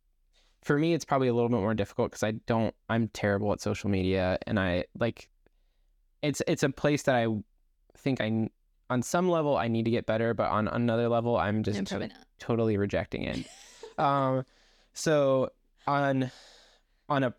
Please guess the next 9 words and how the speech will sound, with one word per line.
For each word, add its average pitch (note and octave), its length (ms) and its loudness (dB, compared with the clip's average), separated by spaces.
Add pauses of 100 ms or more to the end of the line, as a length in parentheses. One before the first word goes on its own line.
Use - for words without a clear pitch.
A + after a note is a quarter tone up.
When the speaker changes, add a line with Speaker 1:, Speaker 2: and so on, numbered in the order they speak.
(120)
Speaker 1:
like, C#3+ 320 -2
but D#3+ 140 2
I D3+ 100 2
do E3 120 2
think D#3 240 0
something D3+ 340 0
that's C3 140 0
been A#2+ 160 0
helpful A#2 640 -2